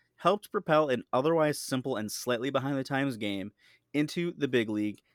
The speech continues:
and secure room for the developers to capitalize and make vast improvements for the sequels to become quite possibly the biggest gaming franchise ever. The first game takes an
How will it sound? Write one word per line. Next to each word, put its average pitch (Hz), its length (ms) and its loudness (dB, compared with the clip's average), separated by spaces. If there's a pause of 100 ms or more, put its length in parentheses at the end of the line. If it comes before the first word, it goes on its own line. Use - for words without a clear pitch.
(200)
and 127 120 -2
secure 220 360 -8
room 156 200 2
for 143 100 -2
the 135 60 2
developers 117 520 2
to - 100 -16
capitalize 170 840 0 (280)
and 127 140 -4
make 120 160 -2
vast 120 460 2
improvements 104 500 -6
for - 80 -12
the 95 80 -6
sequels 78 560 -10 (380)
to 117 80 -10
become 175 400 -2
quite - 440 -2
possibly 104 720 0 (400)
the 113 140 -8 (120)
biggest 143 460 0 (100)
gaming 117 380 -2
franchise 107 760 -2 (220)
ever. 80 360 -6 (580)
The - 60 -20
first 196 300 0
game 202 320 0 (200)
takes 151 400 -4
an 120 160 -4